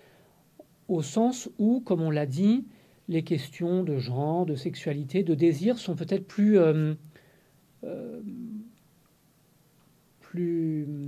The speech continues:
que ces questions sont un petit peu plus, euh, facilement évoquées. Je le dis à titre d'hypothèse.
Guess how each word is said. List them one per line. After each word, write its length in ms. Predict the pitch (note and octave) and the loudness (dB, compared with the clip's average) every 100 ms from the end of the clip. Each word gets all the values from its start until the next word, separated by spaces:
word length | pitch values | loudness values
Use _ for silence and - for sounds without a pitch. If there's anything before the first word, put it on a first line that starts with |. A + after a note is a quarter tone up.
| C#3 C3 - _ _ _ _ _ _ _ _ _ _ _ _ _ _ _ - | -10 -12 -18 _ _ _ _ _ _ _ _ _ _ _ _ _ _ _ -8
que 80 | |
ces 160 | E3 F#3+ | -4 -2
questions 400 | G3 F#3+ - A3 | 0 -2 0 0
sont 160 | G#3+ G3 | 2 0
un 100 | F3+ | 0
petit 140 | F#3 | -2
peu 180 | F#3+ G3 | -2 -2
plus, 360 | - G#3 G#3+ F#3+ | -2 -2 0 0
euh, 460 | F3+ E3 D#3+ D#3+ D#3 - _ _ _ | 0 0 -2 -4 -6 -12 _ _ _
facilement 560 | - F#3 - G3 G3+ | -4 -2 0 2 4
évoquées. 400 | G3+ E3+ - C3+ - - _ _ _ _ _ _ _ | 4 2 0 -6 -10 -20 _ _ _ _ _ _ _
Je 120 | E3 | 4
le 80 | G3+ | 6
dis 180 | A3+ A#3+ | 6 4
à 100 | - | 2
titre 280 | - G#3+ F#3 | -2 0 -2
d'hypothèse. 560 | F3+ F3+ D#3+ D#3+ C3 | 0 -4 -4 -6 -8